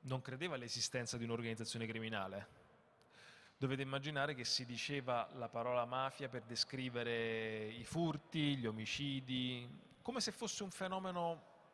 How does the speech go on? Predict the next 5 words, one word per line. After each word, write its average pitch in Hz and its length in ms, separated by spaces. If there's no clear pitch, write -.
etnico. 120 800
Ma 147 280
mi 151 120
spiego 139 420
meglio. 113 480